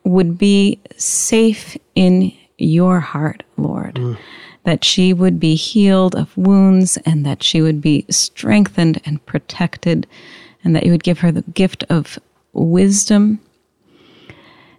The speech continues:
Speaker 1: and that she would be able to find ways to love as you love, which is not because of worthiness, but because you see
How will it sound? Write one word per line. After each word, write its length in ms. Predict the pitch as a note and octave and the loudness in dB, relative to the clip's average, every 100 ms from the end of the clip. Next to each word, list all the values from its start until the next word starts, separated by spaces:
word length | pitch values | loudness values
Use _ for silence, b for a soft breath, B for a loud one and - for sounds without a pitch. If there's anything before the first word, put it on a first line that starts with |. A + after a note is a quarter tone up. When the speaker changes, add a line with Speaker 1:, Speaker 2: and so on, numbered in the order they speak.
| _ | _
Speaker 1:
and 200 | F3 D#3+ | 0 0
that 220 | D#3 D#3 | 0 -2
she 240 | - - F#3+ | -2 0 2
would 280 | F3 E3+ F3+ | 2 0 0
be 160 | E3+ | 0
able 260 | F3 E3 E3+ | 0 0 -2
to 500 | - - F3 E3 D#3+ - _ _ _ _ _ _ _ _ | -4 -2 0 0 -2 -6 _ _ _ _ _ _ _ _
find 500 | _ - F#3 F#3 F3 | _ -2 2 2 2
ways 440 | F3+ F#3 F#3+ F#3 - | 2 2 2 0 -2
to 160 | - - - _ _ | -4 -4 -6 _ _
love 640 | E3 E3+ F3+ F#3+ G3 F#3+ - B _ | -2 2 2 2 0 -2 -10 B _
as 240 | E3+ D#3 - | -4 -2 0
you 200 | F3 A3 | 2 2
love, 460 | A3 G3+ G3 G3 - - | 2 2 0 -2 -12 -6
which 220 | - D#3+ | -4 -2
is 120 | D#3 | 0
not 240 | E3+ E3+ E3+ | 2 0 0
because 320 | E3+ - E3 | -4 -2 -4
of 200 | - - b b b _ | -6 -12 b b b _
worthiness, 920 | D#3 D3+ F#3 G3 G#3 G3+ G#3 - - B B B B B B | -2 2 2 4 4 2 0 -4 -8 B B B B B B
but 160 | - E3 | -4 -2
because 540 | F#3+ F3 - G#3 G3 - - | 0 -2 0 2 2 -2 0
you 200 | F3 F3 | 2 2
see 580 | - - G3+ G3+ G3 | 0 2 2 2 0